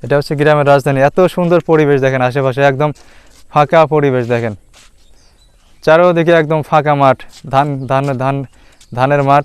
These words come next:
চারিদিকে ধানের আবাদ আমাদের এখানে। ধানের আবাদ, চারিদিকে হচ্ছে তুলসীগঙ্গা নদীর দুই পাশে হচ্ছে, আহ, বিভিন্ন, বিভিন্ন ধরনের গাছ,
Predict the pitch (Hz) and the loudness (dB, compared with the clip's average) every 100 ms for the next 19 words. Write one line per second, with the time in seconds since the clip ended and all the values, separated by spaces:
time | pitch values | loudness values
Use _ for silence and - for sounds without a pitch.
0 | - - - 151 151 147 135 123 127 123 | -4 -12 0 0 2 0 0 -2 -2 0
1 | 117 113 110 110 113 107 101 - - - | 0 -2 -4 -4 -6 -8 -14 -18 -20 -20
2 | _ _ _ _ _ _ _ - 117 131 | _ _ _ _ _ _ _ -8 -2 2
3 | 139 143 139 156 160 - - - _ - | 4 4 4 2 0 -12 -20 -20 _ -20
4 | - 139 139 147 151 - 143 147 139 160 | -4 -2 0 -2 -4 -4 -6 -6 -6 -6
5 | 156 151 143 143 135 143 147 139 139 127 | -4 -4 -4 -4 -4 -4 -4 -6 -8 -6
6 | 139 135 - _ _ _ - 127 123 123 | -8 -8 -14 _ _ _ -6 -2 0 -2
7 | 117 147 170 170 165 151 131 135 156 160 | -2 -2 -2 -2 -2 -2 -4 -4 -4 -4
8 | 139 139 135 131 127 127 131 | -4 -4 -4 -4 0 0 -2